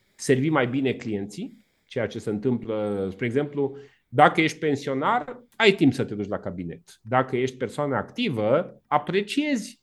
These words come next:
uh, că nu trebuie să te duci la cabinet dacă doctorul este de aceeași părere cu tine.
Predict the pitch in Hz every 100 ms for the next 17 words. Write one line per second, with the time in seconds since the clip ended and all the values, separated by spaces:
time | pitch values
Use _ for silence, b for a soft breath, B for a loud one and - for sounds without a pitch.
0 | _ _ _ 165 139 131 135 123 143 120
1 | - 127 120 120 113 120 107 104 113 123
2 | 123 110 117 113 107 120 117 117 104 101
3 | - 127 120 107 107 107 113 95 - 98
4 | 87 85 95 92 78